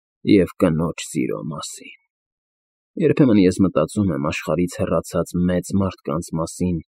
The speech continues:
գիտության մարտիրոսների մասին, իմաստունների և հերոսների, և նրանց զարմանալի ասույթների մասին։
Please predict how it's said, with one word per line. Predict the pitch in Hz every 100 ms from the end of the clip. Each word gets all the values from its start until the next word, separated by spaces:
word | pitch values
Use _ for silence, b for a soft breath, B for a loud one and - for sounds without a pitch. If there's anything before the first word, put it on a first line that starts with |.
| _ _ _ _ -
գիտության | 120 110 104 92 - 82 78
մարտիրոսների | 78 - 87 87 - 73 71
մասին, | 65 - - - - _ _ _ _ _ _ _ -
իմաստունների | 117 113 101 104 98 90 85
և | 80
հերոսների, | - 85 80 80 73 85 80 - _ _ _ _ -
և | 120 107
նրանց | 101 98 95 92 - _ 120
զարմանալի | 117 107 98 95 92 92 95
ասույթների | 92 - 90 85 - 92 85 78
մասին։ | 76 - - -